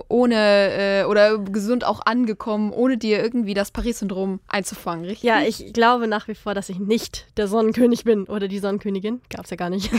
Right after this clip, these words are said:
Speaker 2: <laughs> Aber ja, nee. Nein, nein, nein. Äh, ich, ich find Paris ganz, ganz toll. Ich find's jedes Mal ein bisschen anders, muss ich sagen. Also jedes Mal, finde ich, gibt mir Paris nochmal einen anderen Vibe. Wahrscheinlich auch, weil ich mich verändert hab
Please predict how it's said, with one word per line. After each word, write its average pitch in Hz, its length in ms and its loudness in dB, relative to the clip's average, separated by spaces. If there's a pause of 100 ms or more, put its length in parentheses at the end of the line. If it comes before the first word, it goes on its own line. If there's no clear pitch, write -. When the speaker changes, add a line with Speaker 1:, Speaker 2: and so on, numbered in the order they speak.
(120)
Speaker 2:
<laughs> 277 200 4
Aber 226 220 0
ja, 180 160 -2
nee. 185 160 -4 (600)
Nein, 190 120 -2
nein, 180 140 -2
nein. 175 240 -2
Äh, 220 420 6
ich, - 240 -4
ich - 180 -6
find 247 300 0
Paris 220 380 -4
ganz, 208 300 -2 (200)
ganz 277 300 0
toll. 226 400 4 (320)
Ich - 120 -8
find's 233 300 -2
jedes 277 400 0
Mal 269 120 4
ein 220 160 2
bisschen 269 280 0
anders, 190 500 -2
muss 202 120 -4
ich 196 100 -2
sagen. 180 300 -2
Also 202 160 -2
jedes 269 380 0
Mal, 233 240 2
finde 226 280 -4
ich, - 120 -12
gibt - 160 -8
mir 220 100 -2
Paris 214 320 -6
nochmal 208 220 -2
einen 185 220 -6
anderen 208 360 0
Vibe. 214 300 2 (340)
Wahrscheinlich 240 380 0
auch, 202 80 -2
weil 208 160 0
ich 233 120 -2
mich 262 160 -2
verändert 226 360 -2
hab 226 240 0